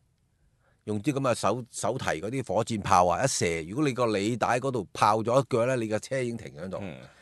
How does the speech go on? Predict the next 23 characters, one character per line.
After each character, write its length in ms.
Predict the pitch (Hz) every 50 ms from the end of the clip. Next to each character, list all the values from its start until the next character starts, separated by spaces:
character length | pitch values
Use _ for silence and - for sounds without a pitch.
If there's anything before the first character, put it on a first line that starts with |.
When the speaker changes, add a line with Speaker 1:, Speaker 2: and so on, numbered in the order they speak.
| - - - _ _
Speaker 1:
但 140 | 117 120 120
係 20 |
我 140 | 113 127 139
要， 160 | 131 120 104
所 180 | 110 - 147 165
以 40 | 180
呢， 100 | 170 165
就 120 | 139 120 104
用 180 | 98 101 107
裝 280 | 98 151 139 131 135 127
甲 160 | - 101 87
嚟 120 | 65 62 69 -
保 80 | 78
護。 340 | 80 95 107 101 80 - - - _ _ _ - - _ _
好 160 | - - 98
啦， 180 | 113 104 85 - _ _ _ _ _ _ _ _ _ _ _ _ _ _ _ _ _ _ _
所 140 | - 196
以 20 | 196
到， 140 | 160 185 170
到 100 | 170 165
現 400 | 151 143 135 139 139 135 135 113
代 260 | - 139 127 131 143 170
呢， 80 | 185